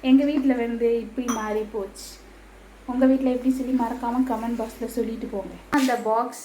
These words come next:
ஃப்ரெண்ட்ஸ், இது வந்து மூடி கிடச்சிருச்சு எப்படியோ. இது வந்து ஒன் ஃபிஃப்டிக்கு வந்து ரெண்டு பாக்ஸ் வாங்கியிருந்தேன். ஆ, போடுங்க. ரெண்டு பாக்ஸ், ரெண்டு பாக்ஸ் தெரியுதா?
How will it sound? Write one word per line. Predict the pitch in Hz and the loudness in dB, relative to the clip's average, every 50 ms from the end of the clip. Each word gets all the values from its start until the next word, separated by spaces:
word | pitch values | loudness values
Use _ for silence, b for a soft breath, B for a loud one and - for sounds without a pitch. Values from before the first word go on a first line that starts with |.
| - - | -16 -18
ஃப்ரெண்ட்ஸ், | - - 220 226 233 254 285 269 254 | -12 -8 -4 -4 0 0 0 -2 -2
இது | 247 226 220 214 | -4 -4 -4 -2
வந்து | 214 214 208 214 214 247 285 330 349 320 269 233 214 202 202 | -4 -4 -4 -4 -2 0 2 2 2 2 2 2 0 -2 -4
மூடி | 208 214 233 240 240 240 | -6 -4 -4 -4 -4 -4
கிடச்சிருச்சு | 233 233 202 196 - - 220 214 - - 202 | -4 -4 -8 -8 -6 -8 -8 -8 -8 -10 -12
எப்படியோ. | 190 196 208 202 196 208 247 302 330 277 - - | -12 -12 -10 -6 -4 -2 0 0 0 0 -2 -4
இது | 214 233 226 | -6 -6 -6
வந்து | 220 226 254 277 277 | -4 -2 -2 0 2
ஒன் | 254 240 262 254 | 2 4 4 2
ஃபிஃப்டிக்கு | 277 262 254 - 233 - 220 214 | 2 0 -2 -4 -8 -6 -6 -6
வந்து | 220 254 247 | -4 -2 -2
ரெண்டு | 233 233 233 226 240 | -2 -2 -2 -4 -4
பாக்ஸ் | 220 226 220 220 - - - | -4 -4 -4 -6 -10 -14 -14
வாங்கியிருந்தேன். | 196 180 180 185 185 185 190 185 190 180 180 185 190 214 269 330 392 415 B B B B B B B B B - - - - - - - | -12 -12 -12 -12 -12 -12 -12 -12 -10 -12 -10 -10 -4 2 2 2 2 0 B B B B B B B B B -20 -20 -20 -20 -20 -20 -18
ஆ, | 185 180 180 180 175 - - - - - - - - - - - - - - - - - - - - - - - - - - - - - | -16 -16 -16 -16 -16 -20 -20 -20 -20 -20 -20 -20 -20 -20 -20 -20 -20 -20 -20 -20 -20 -20 -20 -20 -20 -20 -20 -20 -20 -20 -20 -20 -20 -20
போடுங்க. | - - 202 196 180 175 175 - - - - - - - - - - - - - - - - - - - - - - - - - - - - - - - - - - - - - - - | -14 -12 -10 -10 -10 -14 -16 -20 -20 -10 -10 -10 -10 -10 -16 -18 -20 -20 -20 -20 -20 -20 -20 -20 -20 -20 -20 -20 -20 -20 -20 -16 -14 -14 -14 -14 -16 -18 -20 -20 -20 -20 -20 -20 -14 -8
ரெண்டு | 226 214 214 214 214 214 | -6 -6 -4 -4 -4 -2
பாக்ஸ், | 208 214 196 185 - - - - - - - - - - - - - - - | 0 0 -2 -2 -6 -10 -14 -14 -14 -12 -14 -14 -16 -16 -16 -18 -18 -12 -10
ரெண்டு | 226 226 226 233 240 233 | -10 -8 -6 -4 -4 0
பாக்ஸ் | 226 226 226 220 - - - | 0 0 0 0 -4 -8 -6
தெரியுதா? | 240 233 233 226 214 233 233 | -6 -4 -4 -2 0 0 0